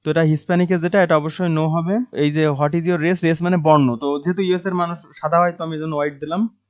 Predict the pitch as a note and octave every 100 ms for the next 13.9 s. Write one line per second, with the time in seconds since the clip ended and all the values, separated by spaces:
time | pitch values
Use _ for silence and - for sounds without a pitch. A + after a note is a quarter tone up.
0 | _ - - _ _ _ _ - C#3+ C3+
1 | D3 C#3+ D#3 E3 E3 D#3+ F3+ E3 C#3+ A#2
2 | C#3+ F#3+ G#3 F3+ D3+ A2+ - _ _ _
3 | C#3+ C#3+ E3+ E3+ E3+ F3 F3+ F#3+ F#3+ D#3
4 | E3 F#3+ D#3+ C#3 C3 A#2+ G#2+ G2+ D3 D3
5 | F3+ G#3+ A#3 E3+ F3+ G#3 E3 B2 B2 E3
6 | F#3 F#3 F3+ F3 F3+ E3 D#3 E3+ D3+ D#3
7 | E3 E3 F3 G3+ D#3 E3 E3 D3+ D3 C3
8 | A#2+ A#2+ B2+ D3 E3 E3 D#3+ D#3 D#3 F3
9 | D#3+ C#3+ C3 A2 G2+ G2+ D#3+ E3+ E3 -
10 | _ _ _ - B2+ - F#3 G#3 A3 G#3+
11 | G#3+ - A3 G3 F3 G3 E3 D#3 C3 C3
12 | E3 E3+ F#3 D3+ A3+ F#3+ C3 B2 C#3 D3
13 | C#3+ E3+ F3+ F#3 F3+ F3+ F3 F#3